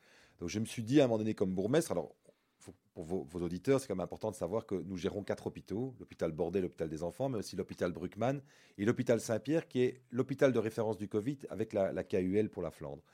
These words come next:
Donc, on avait tous les spécialistes infectiologues, bah, ceux que vous voyez, hein, Nathan Klumek, Ivan Latem, sont, tout ça, ce sont des gens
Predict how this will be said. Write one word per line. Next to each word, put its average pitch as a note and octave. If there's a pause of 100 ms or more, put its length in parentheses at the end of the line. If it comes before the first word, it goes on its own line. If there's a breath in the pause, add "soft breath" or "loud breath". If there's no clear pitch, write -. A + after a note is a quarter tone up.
(440 loud breath)
Donc, A#2+
on C3
avait D3+
tous G3+
les F3+
spécialistes C3+
infectiologues, A#2
bah, F2
ceux -
que G2
vous F#2+
voyez, F2
hein, F#2
Nathan D#2+
Klumek, D#2+
Ivan D#2+
Latem, D#2
sont, G2+
tout G#2
ça, C3+
ce C3
sont F2
des E2
gens A#2+